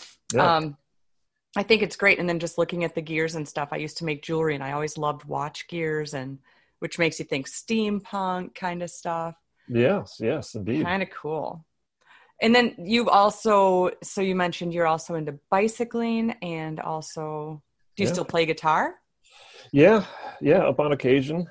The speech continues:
Speaker 1: Um, had a band for a long time. Um, put that on ice about twenty years ago, eighteen years ago. Didn't pick up guitar for a long time.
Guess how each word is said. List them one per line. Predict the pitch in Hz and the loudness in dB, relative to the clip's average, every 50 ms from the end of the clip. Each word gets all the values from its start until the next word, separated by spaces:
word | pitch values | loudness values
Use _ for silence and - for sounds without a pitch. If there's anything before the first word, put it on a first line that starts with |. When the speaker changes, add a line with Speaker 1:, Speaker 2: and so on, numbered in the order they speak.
| - - - | -12 -10 -6
Speaker 1:
Um, | 120 120 120 120 117 113 110 110 104 98 - - _ _ _ _ _ _ | -2 0 0 0 0 -2 -4 -6 -10 -14 -20 -20 _ _ _ _ _ _
had | - 123 143 143 139 | 0 4 4 4 4
a | |
band | 131 120 135 135 143 143 139 | 4 0 0 0 0 -2 0
for | - 139 | 2 2
a | 139 | 4
long | 135 135 139 139 131 | 4 4 2 2 0
time. | - 131 127 131 135 139 156 180 - _ _ _ _ _ _ _ _ _ - | -2 -2 0 0 0 0 -2 -6 -12 _ _ _ _ _ _ _ _ _ -8
Um, | 101 101 101 98 101 101 95 95 95 98 - _ | -6 -4 -2 -2 -2 -2 -4 -6 -8 -12 -6 _
put | - 131 - | 0 2 4
that | 127 120 117 | 4 4 4
on | 127 123 123 | 4 4 4
ice | 120 123 131 - 120 | 2 2 2 0 -2
about | 98 107 110 107 - - _ _ _ _ _ _ _ _ _ _ _ _ | 2 2 2 2 2 -2 _ _ _ _ _ _ _ _ _ _ _ _
twenty | - - 113 110 113 120 120 | -16 -6 -4 -4 -4 -2 -4
years | 113 113 110 110 117 123 127 131 | -4 -4 -4 -4 -4 -6 -6 -6
ago, | 131 135 139 139 143 - | -2 0 0 0 0 -2
eighteen | 131 127 - - 131 131 | -4 -4 -4 -4 -4 -2
years | 127 131 131 127 | 0 -2 -2 -2
ago. | 131 123 135 135 139 139 139 _ _ _ _ _ _ _ _ - | -2 -2 0 0 0 -2 -6 _ _ _ _ _ _ _ _ -2
Didn't | 120 123 123 | 0 0 2
pick | - 147 135 | 0 0 0
up | 135 120 | 0 0
guitar | 117 131 113 - 127 135 135 | 0 -2 2 4 4 4 4
for | - 120 | 4 2
a | 104 | 2
long | 98 98 107 117 135 135 | 4 4 2 2 0 -2
time. | - 117 113 117 123 143 | -4 -4 -4 -4 -4 -4